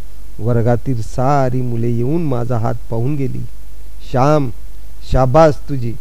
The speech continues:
तू हू का चू केले नाहीस," अशी शाबासकी कोणी देत होते. कोणी माझा हात आपल्या हातात घेत तो कुरवाळीत व दुःखी कष्टी होऊन निघून जात.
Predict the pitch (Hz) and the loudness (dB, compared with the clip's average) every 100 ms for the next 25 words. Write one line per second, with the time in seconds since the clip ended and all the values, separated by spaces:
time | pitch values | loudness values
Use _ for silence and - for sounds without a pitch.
0 | - - - - - - - - - 156 | -4 -4 -4 -4 -4 -4 -4 -2 0 2
1 | 120 185 185 180 151 - 208 175 151 139 | 2 0 2 2 2 0 -2 0 2 2
2 | 127 113 - - - - - - - - | 2 0 -2 -2 -2 -4 -4 -4 -4 -4
3 | 120 - 123 120 117 127 127 - 127 131 | -2 -2 -2 0 0 0 -2 -2 -4 -2
4 | 127 120 135 139 117 - - - - - | -2 0 0 0 -2 -2 -2 -4 -4 -4
5 | - - - 131 127 120 113 117 104 113 | -4 -4 -2 0 0 0 0 0 -2 0
6 | 135 131 113 - 123 113 127 117 104 123 | 0 0 -2 -2 -2 -2 -2 -2 0 2
7 | 135 - - - - - - 135 120 - | 2 0 -2 -4 -4 -4 -2 -2 -2 -2
8 | 131 123 143 147 123 - - - - 131 | 0 2 2 2 0 -2 -4 -2 -2 -2
9 | 117 - - 233 180 147 - 147 123 143 | -2 -2 -2 -2 -2 -2 -2 -2 0 0
10 | 185 127 113 127 107 107 | 0 0 0 0 -2 -2